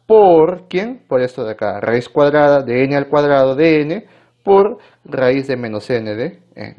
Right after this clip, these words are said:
¿Está bien? Es algo rápido, no está, no hay que hacerlo de una manera tan didáctica,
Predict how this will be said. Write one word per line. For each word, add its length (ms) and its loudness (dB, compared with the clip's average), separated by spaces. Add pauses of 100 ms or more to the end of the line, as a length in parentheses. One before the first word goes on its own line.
(160)
¿Está 180 -2
bien? 220 0
Es 140 -6
algo 280 -2
rápido, 400 -2
no 80 -8
está, 180 -10 (140)
no 80 -10
hay 60 -8
que 80 -10
hacerlo 520 -8
de 60 -10
una 160 -8
manera 400 -4
tan 140 -4
didáctica, 640 -4